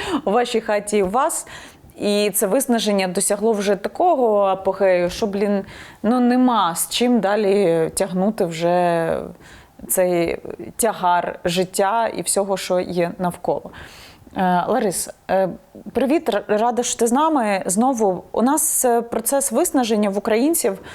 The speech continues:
мені здається, він яких-, якийсь хвильовий. Тобто я навіть інколи не можу пояснити,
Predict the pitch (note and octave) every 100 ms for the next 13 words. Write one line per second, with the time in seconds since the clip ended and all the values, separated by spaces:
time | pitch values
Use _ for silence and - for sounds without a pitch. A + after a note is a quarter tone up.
0 | - - - G#3+ C4 C4+ B3 A3 B3 A3+
1 | A#3+ - - G#3 B3 B3 - - G3 A#3+
2 | A3+ F3+ C#3+ - - - - F#3+ C4+ C4+
3 | C#4+ D4+ C#4 C4 B3 B3 C#4 A3+ A#3+ B3
4 | A#3 B3+ E4 G4+ C4+ B3+